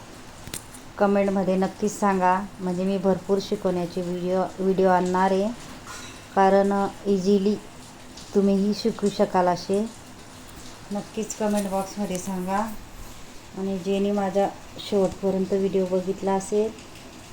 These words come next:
त्यांना thank you आणि धन्यवाद. हे बघा, किती सुंदर असा आपला आर तयार झाला आहे, बघू शकता तुम्ही. कुठंही फिरवला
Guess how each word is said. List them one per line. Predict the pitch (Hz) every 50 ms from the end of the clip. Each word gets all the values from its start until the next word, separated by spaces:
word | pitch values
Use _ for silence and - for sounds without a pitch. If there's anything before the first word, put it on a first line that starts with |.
| - - - - - - - - - - - - - - -
त्यांना | - 190 190 185 185 180 175
thank | 165 165 - 185 185 180 180 170 175 -
you | 208 214 220 226 226 - - - - - - - - - - - - - - -
आणि | 170 175 175 180 180 185 170
धन्यवाद. | 175 185 175 175 175 175 170 170 170 175 180 185 196 196 - - - - - - - - - - - - - - - - - - - - - - - -
हे | 190 180
बघा, | 175 180 165 185 185 196 202 208 208 208 - - - - - - - -
किती | - 190 - 214
सुंदर | 196 - - 202 202 202 202 202 202 202
असा | 196 190 - - 202 190
आपला | 185 - 190 180
आर | 180 175 175 175 175 - - -
तयार | 185 180 180 180 180
झाला | 180 190 185 175 175
आहे, | 175 175 175 180 180 185 185 - - - - - - - - - - - - - - - - - - - - - - - - - - - - - - - - - - - - - - - - - - - - -
बघू | 180 170 185 180 165 175 165 -
शकता | 208 196 - - - 175
तुम्ही. | 175 175 170 170 175 185 202 214 214 - - - - - - - - - - - - - - - - - - - - - - - - - - - - - - - - - - - - -
कुठंही | 233 - - 220 214 208 214 233
फिरवला | 233 - - 240 226 202 190 185 190 196